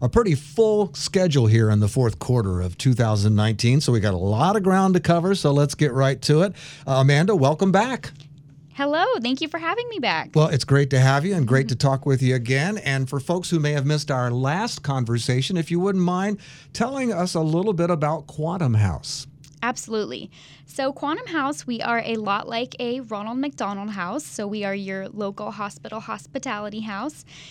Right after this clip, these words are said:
Speaker 2: And what that means is we take care of families with children who are in town receiving medical care for a serious condition.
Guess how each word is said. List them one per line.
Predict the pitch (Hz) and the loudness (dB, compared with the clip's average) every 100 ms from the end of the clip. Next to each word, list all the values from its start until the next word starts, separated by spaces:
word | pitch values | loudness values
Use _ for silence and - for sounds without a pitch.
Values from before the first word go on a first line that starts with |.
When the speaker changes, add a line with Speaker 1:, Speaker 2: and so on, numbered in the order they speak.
| - | -10
Speaker 2:
And | 240 240 | -4 0
what | 220 220 | -2 -2
that | 233 226 | -4 -2
means | 240 240 254 | -4 -4 -4
is | - 220 214 208 | -4 -4 -4 -6
we | 233 | -8
take | 247 262 254 | -4 -4 -4
care | - 226 | -8 -8
of | 240 | -10
families | - 220 214 220 262 - | -8 -8 -6 -8 -10 -12
with | 262 | -14
children | - 214 208 214 254 | -10 -8 -6 -6 -6
who | 220 220 196 | -4 -6 -6
are | 196 185 185 - | -6 -6 -8 -10
in | - 220 | -6 -6
town | - 220 202 226 | -6 -4 -4 -4
receiving | 226 233 208 202 | -8 -10 -8 -8
medical | 202 185 208 220 | -8 -8 -12 -16
care | - 202 208 | -10 -8 -6
for | - 208 | -8 -12
a | 190 | -12
serious | - 190 180 196 | -12 -12 -10 -12
condition. | - 202 220 285 349 | -12 -8 -6 -6 -8